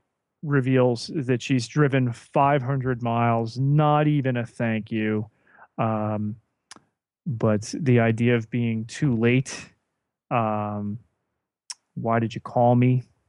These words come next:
comes up. Okay. And, uh,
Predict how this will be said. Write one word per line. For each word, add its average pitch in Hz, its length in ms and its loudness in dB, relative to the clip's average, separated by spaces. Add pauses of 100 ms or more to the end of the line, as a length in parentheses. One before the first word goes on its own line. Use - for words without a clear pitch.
(240)
comes 120 340 -2
up. 123 280 0 (600)
Okay. 117 680 2 (380)
And, 117 580 2
uh, 117 400 0